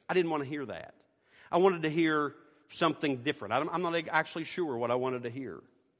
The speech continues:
But I can tell you that it was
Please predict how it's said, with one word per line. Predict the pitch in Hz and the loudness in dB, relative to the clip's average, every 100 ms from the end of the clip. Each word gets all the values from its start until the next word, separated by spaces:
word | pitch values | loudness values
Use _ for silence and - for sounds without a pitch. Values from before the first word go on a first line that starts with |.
| _ _ - - | _ _ -20 -4
But | - 175 | 0 4
I | 233 | 4
can | 269 202 | 2 0
tell | 196 180 160 | 4 4 4
you | 139 131 123 | 2 0 2
that | 143 | 2
it | 175 165 | 2 2
was | 156 143 - - | 0 0 -2 -10